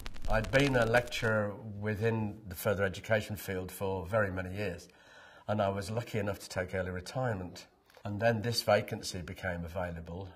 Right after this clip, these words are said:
and I came for interview, and I was lucky enough to be appointed. So this is, if you like, a second career. I wasn't very academic.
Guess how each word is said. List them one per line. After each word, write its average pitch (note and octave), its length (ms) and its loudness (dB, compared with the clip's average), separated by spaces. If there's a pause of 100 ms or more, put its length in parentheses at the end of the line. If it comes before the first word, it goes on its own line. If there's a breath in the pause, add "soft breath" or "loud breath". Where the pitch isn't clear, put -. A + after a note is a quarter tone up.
and F#2+ 160 -8
I G2+ 120 -4
came G2 220 -4
for G2+ 120 -8
interview, G2+ 320 -4
and A2 80 -2
I A2 80 -2
was A2 140 -4
lucky A2+ 180 -8
enough A2+ 200 -4
to - 60 -20
be A#2+ 100 -6
appointed. A#2 520 -6 (340 soft breath)
So A#2+ 280 6
this C#3+ 240 2
is, A2+ 180 0
if A#2 140 -4
you G#2+ 80 -4
like, G#2 320 2
a G2+ 40 -2
second G#2+ 580 -4
career. F2+ 460 -2 (1300)
I C#3+ 80 12
wasn't D#3+ 300 6
very C#3 180 8
academic. B2 600 4